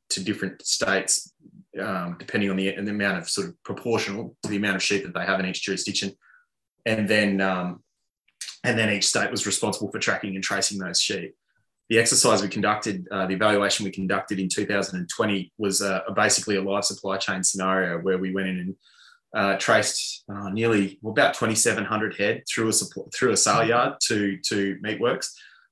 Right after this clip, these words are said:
um, selected cohorts of, of sheep from, <clears throat> uh, basically every state and territory, sheep producing state and territory. There are even some sheep that had come in. This was a, it was a Victorian exercise that we ran out of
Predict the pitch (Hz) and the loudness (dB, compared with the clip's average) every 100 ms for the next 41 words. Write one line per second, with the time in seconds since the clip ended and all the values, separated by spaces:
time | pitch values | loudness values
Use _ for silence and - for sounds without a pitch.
0 | _ - 101 101 98 95 - - 117 113 | _ 2 4 6 4 2 2 4 4 2
1 | 104 92 113 104 107 101 101 92 - - | -2 -4 -2 0 0 0 -2 -6 -10 -6
2 | 95 87 - 107 101 98 - - 110 98 | -4 -2 0 2 2 -2 -12 -6 0 2
3 | 92 87 101 147 - - - 92 - - | 2 0 -2 -4 4 8 10 10 8 2
4 | _ _ _ _ - 101 98 117 120 101 | _ _ _ _ 0 2 4 6 6 4
5 | 107 98 98 110 101 98 95 90 - 104 | 2 2 2 0 0 0 -2 0 0 0
6 | 98 98 90 110 107 - 101 - 104 90 | -2 -4 -4 0 0 0 0 0 0 0
7 | 98 92 95 - 101 90 - 110 98 95 | -2 -2 -2 0 0 -2 0 0 0 0
8 | 95 101 95 - 98 - - 98 92 95 | 2 2 2 -2 -2 -4 -2 -4 -4 -6
9 | - 107 98 101 123 - 92 - 98 - | -4 -2 -2 -2 -2 0 -2 -4 -4 -4
10 | 104 98 95 - - 120 104 101 - - | -4 -2 -2 -2 4 6 6 2 0 0
11 | 104 95 95 101 98 95 90 | -2 -4 -2 0 0 0 -2